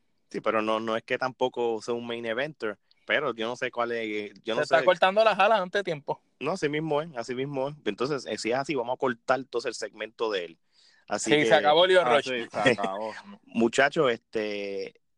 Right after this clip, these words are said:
Speaker 1: esta semana vi el episodio nuevo de The Dark Side of the Ring y el episodio de los, de los, The Last of the Bone Erics. Mano, tremendo episodio, de verdad, de verdad.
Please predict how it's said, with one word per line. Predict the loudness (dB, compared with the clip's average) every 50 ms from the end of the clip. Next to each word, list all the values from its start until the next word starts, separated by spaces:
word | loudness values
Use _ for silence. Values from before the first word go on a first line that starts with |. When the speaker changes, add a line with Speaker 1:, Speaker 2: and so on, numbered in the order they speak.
| _ _ _ -10
Speaker 1:
esta | -10 -10 _ -2 -2 -2
semana | -2 -2 -4 -2 -2 -2 -2 -2 -4 -4 -4 -2 -2 -2 -4 -4 -6
vi | -8 -14 -10 -8 -8 -6 -6 -6 -6 -4
el | -2 -2
episodio | -2 -2 -4 -8 -10 -6 -4 -4 -4 -2 -4 -6 -6
nuevo | -4 -4 -2 -2 -2 -2
de | -4 -6 -6
The | -6 -8
Dark | -8 _ -4 -2 -2 -4 -4 -8
Side | -16 -10 -4 -2 0 0 0 -2
of | -4 -6 -6
the | -4 -4
Ring | -4 -2 -4 -4 -6 -8 -12 -16 -20 _ _ _ -6
y | -4
el | -2 -2
episodio | -4 -6 -6 -10 -8 -4 -4 -2 0 0 0 -2 -2
de | -2 -2
los, | 0 0 -2 -2
de | -4 -4
los, | -4 -4 -8 -8 -6
The | -4 -4 -4
Last | -2 -2 -4 -4 -4 -6 -6 -8
of | -6 -6
the | -4 -6
Bone | -2 0 0 0 0 -2 -2
Erics. | -2 0 0 -2 -6 -10 -14 -20 _ _ _ _ _ _ _ _ _ -6
Mano, | -4 -2 -2 -2 -4 _ _
tremendo | -6 -4 -4 -4 -4 -6 -6 -6 -6 -4 0 0 0 0
episodio, | -2 -6 -6 -6 -8 -6 -4 -4 -2 -2 -2 -2
de | -2
verdad, | -2 -2 -2 0 0
de | 0
verdad. | -2 -4 -4 -4 -4 -6